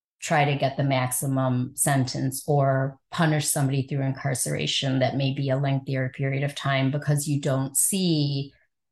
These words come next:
any possibility of hope or you don't see a reason why you should give them something more lenient.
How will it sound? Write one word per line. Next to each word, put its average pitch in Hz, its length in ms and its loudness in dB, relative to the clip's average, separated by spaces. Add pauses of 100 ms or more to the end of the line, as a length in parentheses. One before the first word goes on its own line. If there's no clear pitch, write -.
(500)
any 143 300 4
possibility 139 640 -2
of 135 80 -6
hope - 460 -6
or 147 40 -2
you 135 160 0
don't 135 240 -2
see 131 220 0
a 131 100 0
reason 135 380 -2
why 135 240 0
you 147 180 -4
should 147 540 -4
give 156 220 2
them 135 200 0
something 139 440 -2
more 131 180 -6
lenient. - 480 -10